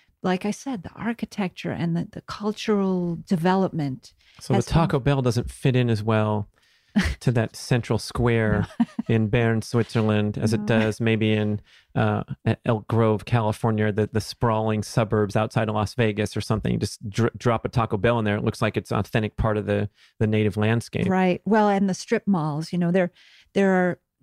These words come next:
Speaker 1: there are some, for example, just outside Bord-, central Bordeaux, kind of old, old town Bordeaux, they have kind of strip mall type places, and it's, it's pretty ugly. Um, so,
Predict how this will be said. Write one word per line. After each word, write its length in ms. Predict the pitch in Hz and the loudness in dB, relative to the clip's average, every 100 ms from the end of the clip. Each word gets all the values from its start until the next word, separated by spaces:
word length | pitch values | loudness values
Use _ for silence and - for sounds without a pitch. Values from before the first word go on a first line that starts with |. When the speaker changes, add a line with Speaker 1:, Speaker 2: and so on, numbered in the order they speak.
| _ - | _ -6
Speaker 1:
there 220 | 196 208 - | -2 0 2
are 240 | 196 220 | 4 2
some, 560 | - 208 170 160 170 - 170 - _ _ | 2 0 0 0 0 -4 -8 -10 _ _
for 240 | - 202 | -2 0
example, 640 | 180 180 180 175 160 147 - - | 0 0 0 0 -2 -4 -8 -6
just 260 | 220 - | -4 0
outside 560 | 190 170 - 170 170 151 | -2 -2 -4 -2 -2 -2
Bord-, 300 | 160 165 - | -2 -2 -2
central 480 | - 190 180 170 165 | 0 2 0 -4 -6
Bordeaux, 500 | 160 156 151 143 143 | -6 -6 -4 -6 -8
kind 120 | 156 | -8
of 100 | 151 - | -8 -4
old, 240 | 160 160 | -2 -2
old 200 | 170 175 | 0 -2
town 220 | - 165 151 | 0 -2 -2
Bordeaux, 340 | 143 151 165 | -4 -6 -6
they 100 | 165 | -4
have 480 | 185 226 233 220 - _ _ _ _ _ | -4 -2 -2 -4 -8 _ _ _ _ _
kind 460 | - - 226 220 214 | -8 0 4 6 4
of 200 | 185 165 _ | 2 -2 _
strip 480 | - - - 190 185 | -20 -18 -4 -4 -2
mall 480 | 175 160 160 156 151 - | -2 -2 -4 -6 -10 -12
type 360 | - 151 - - - - | -6 -4 -6 -12 -20 -10
places, 540 | - - - - 139 147 | -8 -6 -8 -8 -6 -4
and 200 | 143 - - - - | -6 -8 -18 -6 -4
it's, 220 | 226 - - | -4 -6 -4
it's 160 | 254 | -4
pretty 300 | - 240 190 | -2 0 0
ugly. 460 | 170 160 165 - 185 _ - _ _ | 0 -4 -4 -6 -8 _ -20 _ _
Um, 480 | 175 175 160 165 165 - _ _ | -2 -2 -2 -4 -6 -12 _ _
so, 520 | - - 233 208 202 | -8 0 4 4 2